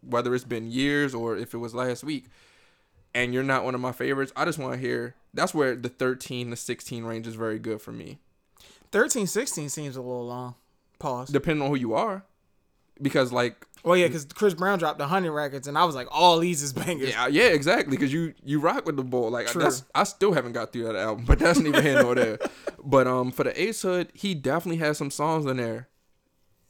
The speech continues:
Speaker 1: Uh, the song, few songs that I rock with.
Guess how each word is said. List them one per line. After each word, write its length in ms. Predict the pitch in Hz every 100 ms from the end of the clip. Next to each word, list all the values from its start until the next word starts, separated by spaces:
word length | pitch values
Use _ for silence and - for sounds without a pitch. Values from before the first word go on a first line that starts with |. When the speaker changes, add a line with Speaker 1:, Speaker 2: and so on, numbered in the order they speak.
| _ _ _
Speaker 1:
Uh, 360 | 117 117 113 113
the 140 | 170
song, 800 | - - 143 175 170 170 170 170 - _ _
few 220 | - 190
songs 320 | - 160 160
that 80 | 151
I 60 | 147
rock 360 | 135 127 127
with. 200 | 123 120